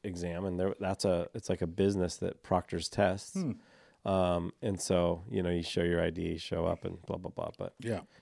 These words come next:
Speaker 1: anyway, but the fact that you can just do this, uh, online in your, in your home or
Speaker 2: Yeah.
Speaker 1: whatever, right? So
Speaker 2: Like I said, best part is you don't have to go.
Speaker 1: Yeah, it's great. Well, and that's the thing. I, I told Amy, I'm like,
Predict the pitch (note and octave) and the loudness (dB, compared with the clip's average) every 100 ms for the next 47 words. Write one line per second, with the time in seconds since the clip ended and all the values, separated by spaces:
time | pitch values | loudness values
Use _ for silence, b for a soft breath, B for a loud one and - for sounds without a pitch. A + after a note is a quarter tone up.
0 | b E3 B2+ F2+ D#2 b b - C3 C3 | b 8 10 8 0 b b 4 4 4
1 | C3 E3+ F3 D3+ G#2+ - C#3+ - B2+ A#2 | 10 10 10 6 6 6 6 6 4 4
2 | G#2 G#2+ B2 A#2+ A2 - - - G2+ - | 4 6 8 8 6 0 -8 -4 -4 2
3 | A2 G2+ A2+ G#2 - _ _ - C3 A#2+ | 6 6 4 2 -6 _ _ 0 4 6
4 | G#2+ G2+ _ A#2+ A#2 G#2 F#2 - _ - | 4 2 _ 0 4 6 4 0 _ -20
5 | - _ _ - A2 C3+ C3+ G2 F2+ A#2 | -20 _ _ -2 2 4 6 4 4 4
6 | G2 B2 A2+ D#2+ F#2 - F#2 F#2 A#2+ - | 6 6 6 0 -4 -4 0 0 0 -6
7 | b b b b b b - G#2+ G#2+ G#2 | b b b b b b 2 6 6 6
8 | G#2 - C3 F#2+ G2+ - G2+ A2 F#2+ F#2+ | 4 2 2 2 -2 0 -2 -2 -2 -4
9 | F#2+ F#2 D#2+ F#2+ A2 - b b b b | -2 -4 -4 -4 -4 -8 b b b b
10 | b b b - - F#2 C#3+ A2 - - | b b b -6 -2 2 2 0 -4 4
11 | C3 B2 - b b D3+ C3+ D#3+ - A#2 | 4 4 -6 b b 10 12 10 6 2
12 | F3 F#3 A2 A#2 - C#3 G2 B2 D#3 G#2 | 4 6 4 0 0 2 4 2 2 0
13 | F#2 | -2